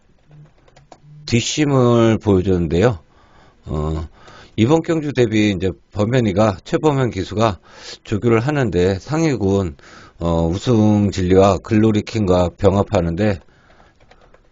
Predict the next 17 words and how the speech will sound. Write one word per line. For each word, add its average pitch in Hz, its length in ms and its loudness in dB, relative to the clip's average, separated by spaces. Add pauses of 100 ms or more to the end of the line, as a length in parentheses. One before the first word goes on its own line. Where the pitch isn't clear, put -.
(600)
탄력이 147 460 2
좋습니다. 82 600 -6 (220)
탄력이 131 420 0
굉장히 95 360 0
좋아졌습니다. 78 760 -4 (680)
이번에 127 400 4
못해도 104 460 -2
이 98 140 -2
착은 113 640 -2
지켜줄 107 800 -4
것으로 101 420 -6
보여서 90 420 -2 (460)
이번 95 400 0
사 131 160 -2
경주는 117 520 -4
십일 139 340 -6
번 113 240 -4